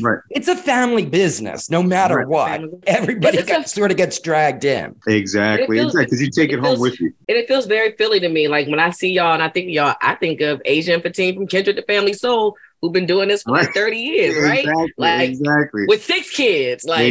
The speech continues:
Speaker 1: Exactly.
Speaker 3: come on. It's
Speaker 1: Yeah. You feel the love, you know, you feel it.
Speaker 3: Yeah.
Speaker 1: That's a lot of what made the restaurant special, is us bringing the love we have for each other and our, and our relationship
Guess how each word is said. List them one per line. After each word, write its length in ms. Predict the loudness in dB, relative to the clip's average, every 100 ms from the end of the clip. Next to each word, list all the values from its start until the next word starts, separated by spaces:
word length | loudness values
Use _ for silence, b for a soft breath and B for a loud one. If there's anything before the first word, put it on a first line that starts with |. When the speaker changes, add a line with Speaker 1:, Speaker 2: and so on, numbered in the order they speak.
| 0
Speaker 1:
Exactly. 340 | -2 0 2
Speaker 3:
come 40 | 2
on. 200 | 0 0
It's 280 | 0 0 0 0 0
Speaker 1:
Yeah. 60 | 0
You 140 | -2
feel 260 | 0 2 2
the 60 | 2
love, 480 | 2 2 0 0
you 80 | 0
know, 100 | 0
you 180 | 0 -2
feel 320 | 0 2 2
it. 80 | 2
Speaker 3:
Yeah. 240 | -2 -6 -10 -16 -4 0
Speaker 1:
That's 160 | 0
a 40 | 0
lot 240 | 2 2
of 60 | 2
what 120 | 0
made 500 | 2 2 2 2 0 _ -2
the 100 | 0
restaurant 440 | 0 0 -2 -2
special, 500 | -2 -2 -2 -2 -2
is 320 | -2 -6 -16 _
us 180 | -4 -2
bringing 240 | 0 0 2
the 80 |
love 340 | 0 2 0 0
we 200 | -2 -2
have 300 | -2 -4 -4
for 160 | -2 -2
each 160 | -2
other 320 | -2 -2 -2
and 140 | -2 -2
our, 300 | -2 -2 -6
and 180 | -6 -4
our 120 | -4
relationship 680 | -2 -4 -6 -10 -8 -8